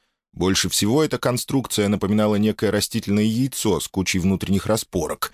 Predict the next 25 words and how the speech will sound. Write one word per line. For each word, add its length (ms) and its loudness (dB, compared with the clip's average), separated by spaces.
внутри 320 0
которого 420 0
располагалось... 920 0
ну, 360 2
существо. 920 0
Исследователь 600 0
принял 320 0
бы 160 2
его 120 2
даже 220 2
за 140 -2
человека, 640 0
вернее, 360 2
человеческую 680 0
женщину, 600 -2
если 240 -2
бы 120 0
не 120 4
нюансы. 720 0
Наличие 420 0
небольшого 480 0
хвоста, 600 0
непривычные 640 0
черты 320 -2
лица, 520 0